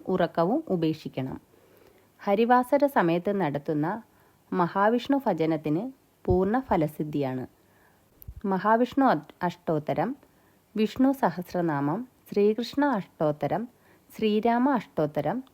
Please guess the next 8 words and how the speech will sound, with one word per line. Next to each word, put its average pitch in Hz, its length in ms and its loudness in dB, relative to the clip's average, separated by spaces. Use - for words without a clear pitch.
തുടങ്ങിയ 180 460 2
വൈഷ്ണവ 196 540 2
മന്ത്രങ്ങൾ 175 520 2
ജപിച്ചാൽ 156 560 -2
അളവറ്റ 202 520 2
ഭഗവത് 170 440 0
പ്രീതി 151 280 -2
ലഭിക്കും. 147 440 -4